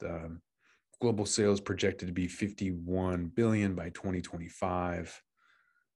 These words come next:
sixteen percent cagr, that's compounding annual growth rate.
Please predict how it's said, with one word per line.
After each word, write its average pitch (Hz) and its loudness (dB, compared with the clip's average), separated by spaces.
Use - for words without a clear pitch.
sixteen - 0
percent 87 -2
cagr, 85 -2
that's 95 -14
compounding 90 -2
annual 85 -4
growth 85 -8
rate. 92 -6